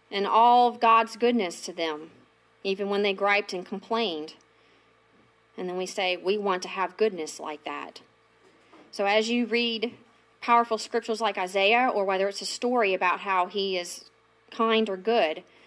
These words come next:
we, it's just like watching those movies and we say, "Hey, I want to be like that character."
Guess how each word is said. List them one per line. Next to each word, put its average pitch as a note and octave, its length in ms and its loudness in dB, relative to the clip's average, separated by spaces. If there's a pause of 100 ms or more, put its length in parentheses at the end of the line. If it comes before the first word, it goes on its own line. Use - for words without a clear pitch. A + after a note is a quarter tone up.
(340)
we, G3 360 -4 (200)
it's G3 140 -6
just A#3 260 -2
like G#3+ 180 0
watching G#3+ 360 2
those G3+ 200 0
movies G#3+ 340 0
and F#3+ 100 -2
we F#3 140 -2
say, F#3 260 -2
"Hey, A3 240 2
I G3 100 2
want G#3 140 0
to G3+ 60 -2
be G#3 140 -2
like G3+ 220 0
that F3+ 200 2
character." B3+ 560 -2